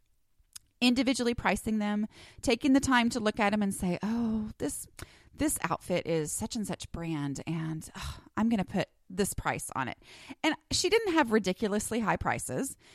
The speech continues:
but she individually priced them two, three, four dollars. Um, and then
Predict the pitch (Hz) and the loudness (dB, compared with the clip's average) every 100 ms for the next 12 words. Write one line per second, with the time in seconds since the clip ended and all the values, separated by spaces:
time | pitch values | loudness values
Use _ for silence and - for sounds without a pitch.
0 | - - _ - 202 269 233 214 - - | -20 -20 _ -14 2 6 8 6 2 -2
1 | 240 214 202 208 240 285 - 240 240 - | -2 0 2 2 0 -2 2 4 4 2
2 | 240 233 240 - 226 233 226 220 220 180 | 0 0 -2 -2 0 0 -2 -2 0 2
3 | 196 170 165 170 185 - - - - _ | 4 4 4 2 0 -6 -18 -20 -20 _
4 | _ _ _ _ - 233 208 185 180 202 | _ _ _ _ 0 2 2 0 -4 -10
5 | _ _ _ _ - - _ - 233 220 | _ _ _ _ -20 -20 _ -8 -4 0
6 | 208 208 202 190 220 208 208 | 0 0 -2 2 4 4 2